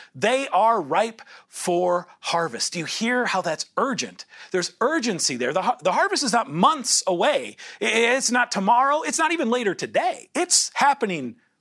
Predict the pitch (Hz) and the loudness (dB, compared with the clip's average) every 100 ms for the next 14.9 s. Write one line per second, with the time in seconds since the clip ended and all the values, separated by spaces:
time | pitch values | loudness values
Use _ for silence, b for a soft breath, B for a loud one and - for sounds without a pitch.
0 | - 220 233 226 311 - - _ _ b | 0 2 2 2 0 -2 -10 _ _ b
1 | b b b b b b _ _ - 208 | b b b b b b _ _ -2 0
2 | - 214 196 185 240 208 - - B B | 2 2 2 2 2 2 2 0 B B
3 | - - 196 180 - 190 208 190 170 - | -2 2 2 2 0 2 2 2 0 -8
4 | _ - 247 285 285 269 247 165 233 196 | _ 0 2 2 0 -2 -2 0 2 2
5 | 143 147 151 202 190 151 139 233 165 147 | 2 0 0 0 0 -2 0 0 0 0
6 | 165 185 165 143 180 196 190 165 147 208 | 2 2 0 -2 0 0 0 -4 0 0
7 | 190 175 175 - 190 190 170 160 - 190 | 0 -2 -2 0 -2 0 -2 -2 -2 -2
8 | 175 175 190 156 - - - 185 180 165 | 0 2 2 0 -12 -4 -2 -2 -2 0
9 | - 226 247 277 285 - B - 175 160 | 2 4 2 0 -2 -6 B -2 0 2
10 | 254 247 160 156 - - 170 170 160 156 | 0 0 0 -2 -4 -6 -4 -2 -2 0
11 | 196 196 190 151 - - 147 117 107 - | 2 2 0 -4 -14 -8 -4 -4 -4 -8
12 | - _ _ _ _ _ B B - 131 | -16 _ _ _ _ _ B B -8 4
13 | 220 269 - 240 - 208 196 185 - - | 4 4 0 2 2 2 0 -2 -6 -6
14 | 139 220 277 254 214 175 180 170 | 0 0 2 0 2 2 2 -2